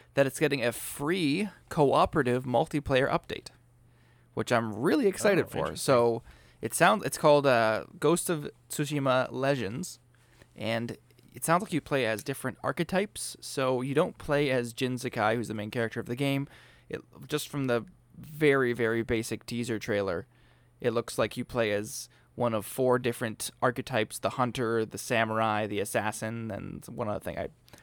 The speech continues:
Speaker 1: I probably got at least two of those wrong there. Uh, but yeah, I, I don't know how it's gonna work, but the idea of, like, teaming up with other badass samurai people to take down a fort full of Mongols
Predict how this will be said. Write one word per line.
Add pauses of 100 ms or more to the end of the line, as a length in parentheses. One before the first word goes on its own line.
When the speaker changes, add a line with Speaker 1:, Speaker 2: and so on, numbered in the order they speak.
(100)
Speaker 1:
I
probably
got
at
least
two
of
those
wrong
there. (560)
Uh,
but
yeah,
I,
I
don't
know
how
it's
gonna
work, (580)
but
the
idea
of,
like, (580)
teaming
up
with
other
badass
samurai
people (560)
to
take
down
a
fort
full
of
Mongols